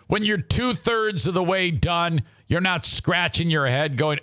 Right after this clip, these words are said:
"Oh, no, I don't have enough flooring. I'm such an asshole. Shit." And your wife's, like, tapping her foot, looking at you like, "Oh, you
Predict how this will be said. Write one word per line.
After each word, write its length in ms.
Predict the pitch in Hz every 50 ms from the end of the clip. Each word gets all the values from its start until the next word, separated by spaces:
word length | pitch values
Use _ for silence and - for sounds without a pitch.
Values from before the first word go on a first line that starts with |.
| -
"Oh, 240 | 156 156 151 151 147
no, 320 | 139 139 143 139 143 139 139
I 160 | 139 147 147
don't 140 | 147 143 139
have 140 | 139 135
enough 300 | 135 135 131 123 - -
flooring. 420 | - 147 143 143 143 143 143 143 131
I'm 140 | 131 127 107
such 380 | - - - 175 160 117 -
an 80 | 151 147
asshole. 580 | 139 139 139 131 123 - - 147 139 131 127
Shit." 560 | 110 - - - - - - 160 156 147 143 -
And 80 | 120
your 120 | 127 127 127
wife's, 300 | 135 135 135 123 - -
like, 140 | 110 90
tapping 380 | - - - 127 120 110 - 117
her 80 | 110 95
foot, 320 | - - - 120 120 110
looking 260 | 110 107 95 107 104
at 220 | 107 104 104 - -
you 60 | 95
like, 160 | 95 101 90
"Oh, 60 | 82 82
you 260 | - - 78 78